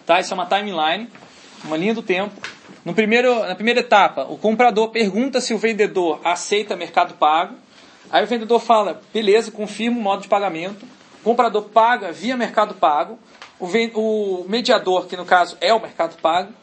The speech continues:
confirma o pagamento feito pelo comprador. E aí o vendedor envia o produto. <clears throat> O comprador recebe,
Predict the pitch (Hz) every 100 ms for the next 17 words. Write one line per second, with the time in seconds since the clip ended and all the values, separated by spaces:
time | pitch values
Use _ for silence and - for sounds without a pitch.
0 | _ - 254 254 226 247 254 254 233 202
1 | 208 - 208 208 226 220 220 220 247 202
2 | 135 - - - - - 196 196 254 240
3 | 226 202 - 208 247 208 - - 269 202
4 | 226 254 277 196 160 - - _ _ _
5 | _ 233 208 180 - - - 165 165 214
6 | 214 185 180 208 - 175 190 226